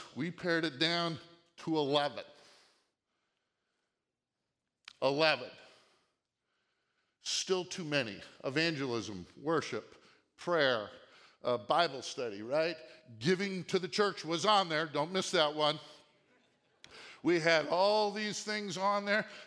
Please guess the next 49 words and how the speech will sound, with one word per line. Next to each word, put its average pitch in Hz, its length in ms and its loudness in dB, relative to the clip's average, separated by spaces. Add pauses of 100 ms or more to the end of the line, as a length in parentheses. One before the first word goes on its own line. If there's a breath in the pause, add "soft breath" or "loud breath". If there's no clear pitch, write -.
but 180 160 4
it 214 100 0
was 185 160 0
still 254 460 2
too 233 240 -8
many. 220 340 0 (1500 loud breath)
I'll 139 120 2
never 180 300 -2
forget 190 340 -6
the 180 80 -4
moment 156 340 -2
I'm 107 140 -4
sitting 165 260 -6
in 147 100 -6
my 131 140 -4
office 127 460 -6
alone. 104 260 -8 (1500)
We've 117 120 -6
been 113 100 -2
trying 175 320 -2
to 160 80 -2
pare 175 300 -2
it 160 100 -6
down 143 280 -2
for - 160 -8
eleven, 123 420 -4 (560 soft breath)
and 120 120 -4
I'll 110 100 0
never 147 360 -4
forget 147 400 -10
the 143 80 -8
moment. 104 400 -8 (960 soft breath)
For 110 140 -8
me, 139 160 -6
it's - 180 -8
one 139 140 -8
of 127 60 -6
the 123 60 -8
most 120 260 -8
palpable 139 460 -6
senses 120 480 -12
that 110 180 -8
the 104 80 -12
Holy 131 300 -8
Spirit 123 380 -10
is 104 120 -12
talking 101 360 -6
to 85 60 -10
me. 76 180 -14